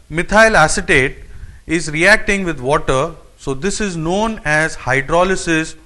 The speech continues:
of methyl acetate. The products formed are acetic acid and methyl alcohol.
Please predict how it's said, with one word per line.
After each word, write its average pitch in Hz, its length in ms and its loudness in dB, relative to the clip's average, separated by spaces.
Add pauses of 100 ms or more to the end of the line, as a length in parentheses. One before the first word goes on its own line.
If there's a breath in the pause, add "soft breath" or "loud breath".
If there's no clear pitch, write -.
(120)
of 196 140 -2
methyl 147 480 2
acetate. 120 500 -2 (1120 soft breath)
The - 100 -2
products 175 460 2
formed 160 500 -2
are 135 160 2
acetic 139 400 -4
acid 156 500 0 (320 loud breath)
and 214 180 0
methyl 151 380 2
alcohol. 123 540 0